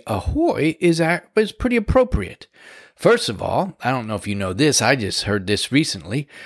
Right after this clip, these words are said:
that that is the greeting that, uh, Alexander Graham Bell imagined people would be using when they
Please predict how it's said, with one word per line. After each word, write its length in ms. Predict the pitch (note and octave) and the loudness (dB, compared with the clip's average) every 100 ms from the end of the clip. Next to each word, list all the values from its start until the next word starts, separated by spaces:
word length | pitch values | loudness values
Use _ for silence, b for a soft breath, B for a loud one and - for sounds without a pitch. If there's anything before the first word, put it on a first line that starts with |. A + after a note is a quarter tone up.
| B B | B B
that 260 | B2 G#2 - | -2 0 0
that 260 | E3+ G3 | 2 0
is 440 | F3 E3 D#3+ C3 B2+ | 0 2 2 0 -2
the 100 | B2+ | -2
greeting 760 | A2+ C3 D3 D3+ G#2+ F#2+ G#2+ | 0 2 4 4 2 -2 -4
that, 300 | A2 A2+ G#2+ _ b b b - | 2 2 0 _ b b b -8
uh, 220 | A2 F#2 - | -6 -6 0
Alexander 760 | A#2+ A#2+ A#2+ G#2+ C3 C3+ A#2+ A2+ | 2 4 0 0 2 2 0 0
Graham 440 | A2+ C3 C3 A2+ | 2 4 2 2
Bell 520 | B2 D#3 G2+ G#2+ B2 - | 2 2 2 -2 -6 -4
imagined 1040 | A#2+ A2+ B2 D#3+ F3+ A#2+ A#2 A2 C#3+ D3 - - | -2 0 2 2 0 -2 -2 -2 -4 -6 -10 -2
people 320 | D#3+ C#3+ C3 | -2 0 0
would 260 | C3 C3 | 2 2
be 80 | B2+ | 2
using 720 | C3 C3+ C#3+ B2+ G2 F#2+ G2 | 2 4 4 4 0 -4 -4
when 220 | G2+ A2 G#2+ | -2 -2 2
they 320 | G#2 G2+ | 2 2